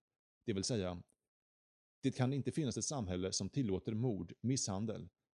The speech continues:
eller att man tar varandras personliga tillhörigheter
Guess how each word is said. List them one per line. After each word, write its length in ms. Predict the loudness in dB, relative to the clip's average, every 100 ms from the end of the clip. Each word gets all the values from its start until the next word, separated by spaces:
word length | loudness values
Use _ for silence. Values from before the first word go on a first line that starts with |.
| -2
eller 140 | 0
att 140 | 2 2
man 220 | 0 -2 -4
tar 360 | -2 -2 -4 -8
varandras 500 | -2 0 0 -2 -4
personliga 500 | -4 -2 -2 -2 -2
tillhörigheter 760 | -2 -2 -2 -2 -4 -6 -12 -14